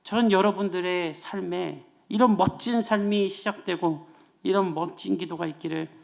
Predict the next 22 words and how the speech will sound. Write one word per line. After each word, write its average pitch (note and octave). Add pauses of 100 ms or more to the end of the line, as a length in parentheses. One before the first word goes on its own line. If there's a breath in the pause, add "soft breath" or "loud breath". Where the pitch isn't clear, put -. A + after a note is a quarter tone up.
(520 soft breath)
간절히 F3+
바랍니다. D#3 (800 soft breath)
두려워하지 G#3
말고 D3 (140)
머뭇거리지 G#3
말고 D#3+ (280)
여러분의 G3+
삶을 F#3+
책임지며 F3+
여러분을 F#3
통해 F3+
영광 E3
받으실 D#3+
하나님을 F#2
기대하며 E3+ (480 soft breath)
이 A#3
기도를 F3
시작하세요. -
그리고 G#3
행하세요. - (960 soft breath)
하나님이 G#3+
책임지십니다. F#3